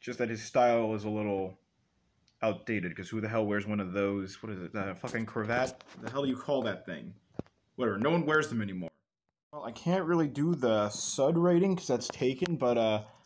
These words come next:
I will say, if you like vintage comic book things and you like Green Goblins and Spider-Mans, this is, figure is, uh, definitely a must-have, especially if you don't have any other, other Hasbro, uh, Green Goblins, aside from, like,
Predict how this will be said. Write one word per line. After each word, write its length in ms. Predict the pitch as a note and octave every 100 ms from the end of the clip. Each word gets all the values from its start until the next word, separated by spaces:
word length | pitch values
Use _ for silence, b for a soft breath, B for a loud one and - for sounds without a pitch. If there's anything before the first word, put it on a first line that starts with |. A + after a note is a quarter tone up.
| B B _ _
I 40 | A#2+
will 160 | A2+
say, 320 | B2 C3+ F#3 C4+
if 120 | A2+
you 100 | A2+
like 180 | G#2+ A2+
vintage 500 | G#2 B2 B2+ A2+ -
comic 320 | B2+ B2+ B2+
book 180 | C#3 -
things 360 | C3+ D3 F3+
and 120 | C3+ G#2+
you 100 | G#2+
like 220 | A2+ A2+
Green 280 | A#2 B2 A#2+
Goblins 560 | A#2+ B2+ C#3 C#3 A2+
and 120 | A2+
Spider-Mans, 760 | G#2+ - B2 C#3+ D#3 E3+ G3 - b b b b _ - - - -
this 160 | E3
is, 120 | E3+ D#3
figure 420 | D#3+ C#3+ C#3 B2+
is, 220 | B2 A2+
uh, 160 | A2+ A2
definitely 320 | C3 C#3 B2+
a 60 |
must-have, 640 | A2+ A#2+ A#2+ C3 B2+ F3 F3
especially 680 | A#2 - - - G#3+ - G#3
if 80 | F3+
you 80 | F3
don't 160 | F3+
have 220 | F3+ F3
any 180 | F3 F3+
other, 340 | F3 D#3+ D#3+ D3+ -
other 280 | D#3+ D#3
Hasbro, 680 | D3 D#3 D3+ E3 D#3 D3+ D3
uh, 120 | C3
Green 260 | C3 D3+ D#3
Goblins, 680 | C#3+ C#3+ C#3+ D3 D#3 D#3+ A#2
aside 380 | A2 - C3+
from, 120 | C3 A#2
like, 180 | A2+